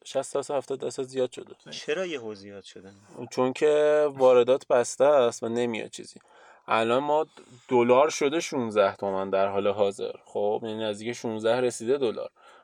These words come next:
Speaker 1: پونزده خورده ایه، ولی بیشتر از اون دلار پونزده خورده جنسش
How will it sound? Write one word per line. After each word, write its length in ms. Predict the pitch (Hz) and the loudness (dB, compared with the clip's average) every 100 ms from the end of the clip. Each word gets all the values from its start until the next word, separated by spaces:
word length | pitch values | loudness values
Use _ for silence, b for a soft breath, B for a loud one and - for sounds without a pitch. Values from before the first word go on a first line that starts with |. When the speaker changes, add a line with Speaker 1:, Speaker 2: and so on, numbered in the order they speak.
| b | b
Speaker 1:
پونزده 320 | 113 101 98 92 | -8 -4 -2 -4
خورده 380 | - 95 95 | -6 -10 -6
ایه، 240 | 95 90 107 b b b | -8 -10 -16 b b b
ولی 240 | 113 120 151 | -2 0 -2
بیشتر 440 | 151 131 - 156 | -6 -2 4 6
از 180 | 139 113 | 6 4
اون 140 | 113 | -2
دلار 340 | 110 110 107 107 | -2 0 2 0
پونزده 440 | - 113 110 110 | -2 0 4 4
خورده 400 | 110 113 107 104 | 2 -4 -4 -4
جنسش 440 | 104 101 - 107 | -6 -10 -10 -14